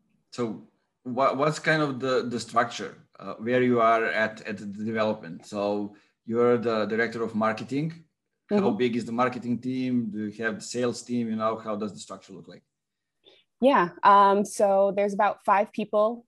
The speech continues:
Speaker 2: um, on my team in marketing. So we're pretty small,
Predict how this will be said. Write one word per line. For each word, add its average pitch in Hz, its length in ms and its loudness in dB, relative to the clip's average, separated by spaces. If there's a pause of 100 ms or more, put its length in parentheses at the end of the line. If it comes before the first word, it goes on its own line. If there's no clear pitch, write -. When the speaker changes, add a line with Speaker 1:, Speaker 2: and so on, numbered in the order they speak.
(100)
Speaker 2:
um, 180 480 -2 (180)
on 180 160 0
my 175 180 0
team 226 480 -4
in 190 140 -2
marketing. 185 420 -4
So 196 140 -4
we're 190 380 -2
pretty 262 220 -4
small, 175 500 -2